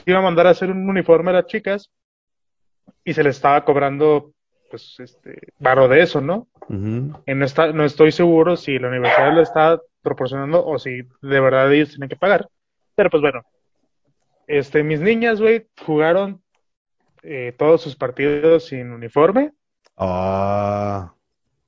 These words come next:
Speaker 1: Este, y este güey nomás hacía pendejo y, y, y nomás, pues, no los entregaba y no los entregaba y no los entregaba y no los entregaba.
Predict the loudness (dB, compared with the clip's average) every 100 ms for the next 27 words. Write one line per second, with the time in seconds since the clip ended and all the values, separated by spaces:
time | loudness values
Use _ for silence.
0 | _ _ -8 -4 -4 -8 _ -4 -2 0
1 | 0 -2 -2 2 4 2 0 -4 -4 -6
2 | -6 -8 -4 -2 0 2 2 0 -6 -8
3 | -10 -14 -16 -12 -10 -8 -8 -8 -8 -8
4 | -8 -10 -14 _ _ _ _ _ _ _
5 | _ -20 -20 _ -2 0 2 2 2 -2
6 | -2 0 2 2 0 -2 0 2 4 4
7 | 2 2 2 0 -2 0 2 2 0 -2
8 | -4 -6 -6 -6 -4 -4 -4 -6 -8 -10
9 | -4 2 4 2 0